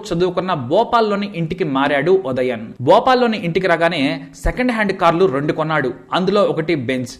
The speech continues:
అతన్ని చూసి చుట్టుపక్కల వారెవ్వరూ కూడా పెద్దగా మాట్లాడేవారు కాదు. వాళ్ళ తల్లిదండ్రులకున్న మంచి పేరు కారణంగా అతన్ని నానా రకాలుగా ఊహించుకునేవారు.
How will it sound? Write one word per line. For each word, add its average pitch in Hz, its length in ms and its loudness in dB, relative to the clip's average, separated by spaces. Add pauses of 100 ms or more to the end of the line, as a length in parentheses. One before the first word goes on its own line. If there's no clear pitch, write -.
(260)
అతన్ని 151 280 -2 (120)
చూసి 247 220 -2
చుట్టుపక్కల 220 520 -2
వారెవ్వరూ 196 440 0
కూడా 196 280 2
పెద్దగా 180 320 0
మాట్లాడేవారు 160 680 0
కాదు. 135 340 -2 (380)
వాళ్ళ 202 180 4
తల్లిదండ్రులకున్న 226 800 2
మంచి 196 360 -2
పేరు 202 240 0
కారణంగా 170 680 2 (200)
అతన్ని 196 520 0
నానా 185 300 2
రకాలుగా 196 480 2
ఊహించుకునేవారు. 143 880 0